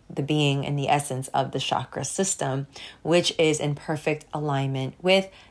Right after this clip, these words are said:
the Ayurvedic principles of circadian rhythm. And of course, your lifestyle, your diet, your nutrition, and not excessively working out.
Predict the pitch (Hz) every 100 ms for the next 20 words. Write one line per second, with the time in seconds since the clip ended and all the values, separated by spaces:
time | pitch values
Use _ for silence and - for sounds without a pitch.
0 | - 165 - 143 143 139 139 135 - 151
1 | 147 143 143 139 135 - 143 156 135 143
2 | 139 151 170 220 254 269 - - - -
3 | 151 147 - - 151 156 - 143 139 139
4 | 151 - 190 196 196 214 208 143 147 139
5 | 160 190 208 - - - 147 139 135 -
6 | 151 - 190 202 208 - - - 170 151
7 | 156 - - - 175 220 247 - 240 -
8 | 226 240 240 240 240 240 254 175 -